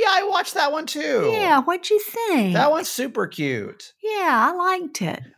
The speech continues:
Speaker 1: I don't, it's not the greatest movie ever. When did I
Speaker 2: No.
Speaker 1: watch that one?
Speaker 2: There's
Speaker 1: I don't,
Speaker 2: a,
Speaker 1: I watched
Speaker 2: there's
Speaker 1: it
Speaker 2: some periods that it kinda drags, but, and I love, I just
Speaker 1: It's like,
Speaker 2: love Will
Speaker 1: it's like
Speaker 2: Ferrell.
Speaker 1: five hours long is the only
Speaker 2: <laughs>
Speaker 1: problem. It's a
Speaker 2: It
Speaker 1: very
Speaker 2: is
Speaker 1: long.
Speaker 2: long.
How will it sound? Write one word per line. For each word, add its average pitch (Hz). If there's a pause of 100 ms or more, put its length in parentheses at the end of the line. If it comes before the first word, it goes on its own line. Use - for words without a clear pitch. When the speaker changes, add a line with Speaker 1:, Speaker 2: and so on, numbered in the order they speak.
(100)
Speaker 1:
I 214
don't, 277
it's 240
not 285
the 254
greatest 180
movie 156
ever. 190
When 262
did 240
I 220
Speaker 2:
No. 214
Speaker 1:
watch 143
that 110
one? 92
Speaker 2:
There's 392
Speaker 1:
I 202
don't, 202
Speaker 2:
a, 185
Speaker 1:
I 202
watched 220
Speaker 2:
there's 427
Speaker 1:
it -
Speaker 2:
some 320 (480)
periods 240
that 220
it -
kinda 214
drags, 196 (600)
but, 233
and 320
I 277
love, 180 (200)
I 262
just -
Speaker 1:
It's -
like, 277
Speaker 2:
love -
Will -
Speaker 1:
it's 240
like 359
Speaker 2:
Ferrell. -
Speaker 1:
five 247
hours 214
long 131
is 107
the 170
only 110
Speaker 2:
<laughs> 107
Speaker 1:
problem. 101
It's 135
a 147
Speaker 2:
It 127
Speaker 1:
very 233
Speaker 2:
is 131
Speaker 1:
long. 123
Speaker 2:
long. 175